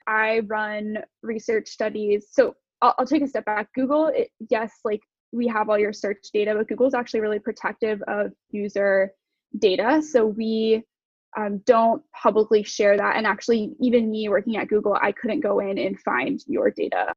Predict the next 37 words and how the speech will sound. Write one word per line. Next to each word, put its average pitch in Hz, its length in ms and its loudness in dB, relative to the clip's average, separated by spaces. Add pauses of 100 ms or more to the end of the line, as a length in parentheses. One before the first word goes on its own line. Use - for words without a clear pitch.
(100)
So 240 100 8
because 302 380 0
of 294 160 2
that, - 480 0
um, 208 320 -4 (100)
I 220 80 4
help 240 260 2
run 214 200 -2
studies 208 600 -2 (180)
in 233 100 2
the 220 60 2
market 202 340 0
to 233 120 -4
look 214 220 -2 (100)
at 202 340 0
kind 208 160 -8
of 208 80 -10
how 214 220 0
people 220 280 -2
make 208 160 -8 (180)
decisions 202 400 -6
about 196 280 -4
brands, 254 360 4
how - 160 0
long 214 160 0
it 214 100 -6
takes - 200 -6
them 214 140 -6
to 214 60 -2
shop 208 280 -2
for 214 80 -2
different 208 320 -4
items, 196 600 -2 (120)
um, 226 540 0
how 214 240 4
they 208 360 2 (600)
form 202 540 0